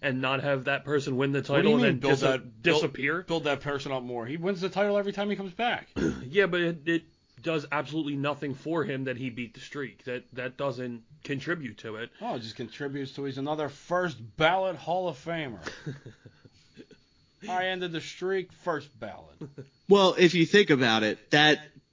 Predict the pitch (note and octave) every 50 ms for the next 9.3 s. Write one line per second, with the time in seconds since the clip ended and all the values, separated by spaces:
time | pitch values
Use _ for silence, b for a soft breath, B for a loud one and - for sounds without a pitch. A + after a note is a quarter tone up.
0 | _ _ _ _ _ _ _ _ _ _ _ - - C#3 D#3 D3+ D3 D3 D#3+ E3+
1 | C#3+ B2 A#2 A2 G#2 G#2+ G#2+ - _ _ _ _ _ _ _ _ _ _ _ _
2 | _ _ _ _ - C#3 C#3+ C#3 C3+ C3+ B2+ A2+ G#2 A2+ C#3 D3+ D3+ C3+ B2+ C3
3 | C#3+ D#3 D#3 D3 C3+ - - B2+ A2 G#2+ A#2+ C3 C3+ C3 B2 A2+ G#2 G2+ G2 A2+
4 | B2 A#2+ A2+ A2 A#2 A#2+ B2 A2+ G#2 G#2 - B2 G#2+ - B2 B2+ A#2+ A2 G2+ F#2
5 | F#2+ D3+ C#3+ B2 G#2+ G2+ G#2 A2+ B2+ C#3 D3 D3 C3 C3+ A#2+ - - - - -
6 | _ _ _ _ _ - B2+ D3 E3+ F#3 F3+ C#3 D#3+ E3 D#3+ D#3 D3 C#3 C3 A2
7 | G#2+ A#2 A#2 G#2+ _ _ - B2 C#3+ D3+ E3+ F3 E3 E3 E3 D#3+ D3+ D3 C#3+ C#3
8 | C3+ C#3 - - C3+ C#3+ C#3 C#3 - B2+ A#2 B2+ B2+ B2+ A#2 A#2 A2+ A2 A2 A2
9 | A2 G#2+ G2+ F#2 D#2+